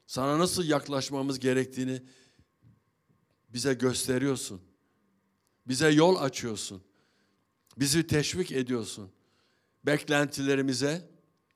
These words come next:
arzularımız ve niyetlerimize nasıl ulaşacağımız ruhsal alanda bize söylüyorsun.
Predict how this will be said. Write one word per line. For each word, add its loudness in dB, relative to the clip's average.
arzularımız 4
ve 2
niyetlerimize 0
nasıl 2
ulaşacağımız 0
ruhsal -2
alanda 0
bize -2
söylüyorsun. -4